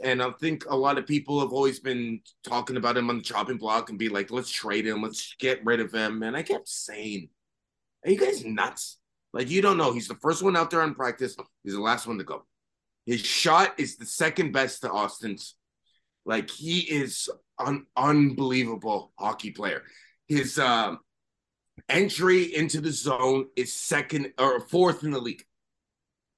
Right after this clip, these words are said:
And it, it's just, so let's, let's, let's let him go and, and, and let him have his moment, because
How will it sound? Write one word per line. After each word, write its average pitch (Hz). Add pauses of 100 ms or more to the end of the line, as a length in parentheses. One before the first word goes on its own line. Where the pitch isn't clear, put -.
(420)
And 104 (120)
it, 131
it's -
just, -
so 143
let's, -
let's, - (260)
let's 123 (140)
let 139
him 135
go 110
and, 120
and, 127
and 135 (1040)
let 175
him 196
have 170
his 165
moment, 156
because 143